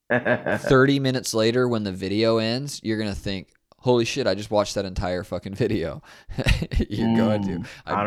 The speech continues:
Speaker 2: bet,
Speaker 1: know
Speaker 2: I
Speaker 1: about
Speaker 2: bet,
Speaker 1: that one.
Speaker 2: I bet, dude. I bet you fucking watched the whole thing.
Speaker 1: Jules Marble Olympics?
Speaker 2: Yeah, dude.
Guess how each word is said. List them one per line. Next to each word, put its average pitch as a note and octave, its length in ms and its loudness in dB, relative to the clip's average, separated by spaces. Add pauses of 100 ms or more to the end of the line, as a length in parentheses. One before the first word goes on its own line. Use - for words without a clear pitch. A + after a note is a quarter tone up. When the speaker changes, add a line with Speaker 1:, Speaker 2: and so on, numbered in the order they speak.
Speaker 2:
bet, A2+ 80 2
Speaker 1:
know A#2 80 4
Speaker 2:
I A#2 40 4
Speaker 1:
about A2 280 2
Speaker 2:
bet, - 20 -8
Speaker 1:
that A2+ 280 4
one. G2 420 -4 (280)
Speaker 2:
I - 180 2
bet, G#2 380 -2
dude. E2+ 400 -6
I E2 120 -4
bet G2 260 -4
you F2 120 -12
fucking E2+ 540 -6 (460)
watched - 340 -8
the A1+ 100 -12
whole G1+ 260 -12
thing. - 300 -16 (680)
Speaker 1:
Jules A#2+ 440 2
Marble B2 640 4
Olympics? C#3 520 0 (340)
Speaker 2:
Yeah, A2 520 4
dude. G2 460 -4